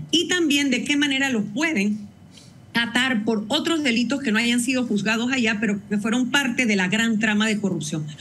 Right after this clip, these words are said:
Todo eso lo vamos a conocer en el proceso. Ahora, le aclaro una cosa, independientemente de que ellos no entren en este proceso,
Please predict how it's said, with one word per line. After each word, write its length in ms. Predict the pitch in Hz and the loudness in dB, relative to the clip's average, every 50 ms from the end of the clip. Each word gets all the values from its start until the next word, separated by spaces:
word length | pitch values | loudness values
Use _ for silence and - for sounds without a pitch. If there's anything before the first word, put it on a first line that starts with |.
| - - - - | -16 -16 -2 0
Todo 100 | 294 330 | 2 2
eso 220 | 359 339 339 339 | 2 2 0 2
lo 60 | 285 | 2
vamos 220 | 247 240 254 285 277 | 2 2 2 2 2
a 120 | 247 - | 2 2
conocer 360 | 214 190 185 190 - 247 233 | 0 0 2 0 0 0 0
en 100 | 254 247 | 0 2
el 120 | 220 202 196 | 0 0 0
proceso. 480 | 202 - 170 - - 185 185 - - - - - - - - - | -2 -4 -2 -2 -2 -2 -2 -4 -6 -8 -12 -18 -20 -20 -12 -2
Ahora, 420 | - 196 208 208 185 156 208 202 - | 0 2 2 2 2 0 -2 -2 -2
le 120 | 202 202 202 | 0 0 0
aclaro 300 | 196 202 208 190 202 214 | 2 2 0 0 2 2
una 200 | 220 190 165 - | 2 0 0 0
cosa, 340 | 214 247 247 - - 156 - - - - - - - | 0 0 0 -2 -4 -8 -10 -14 -18 -20 -10 -2 -2
independientemente 1120 | 240 233 214 214 208 214 202 190 202 208 269 294 294 - 277 262 254 262 262 240 226 196 | 0 2 2 2 2 2 2 2 2 2 2 2 2 0 0 0 2 2 2 2 0 0
de 100 | 180 170 151 | 0 -2 -2
que 320 | - 208 202 202 226 247 | 0 0 2 2 2 0
ellos 380 | 262 254 208 190 185 180 180 - - - - - - - | 0 0 0 0 0 -2 -4 -8 -14 -20 -20 -16 -6 -2
no 220 | 208 226 254 269 | -2 0 0 2
entren 440 | 277 285 285 277 277 240 202 190 190 | 2 2 0 0 0 0 0 0 0
en 100 | 185 190 | 2 0
este 220 | 233 240 - - 254 | 0 0 0 -2 -2
proceso, 640 | 208 208 185 180 - 220 208 202 202 - 262 302 | -2 -2 -2 -2 0 0 0 0 0 -2 -4 -4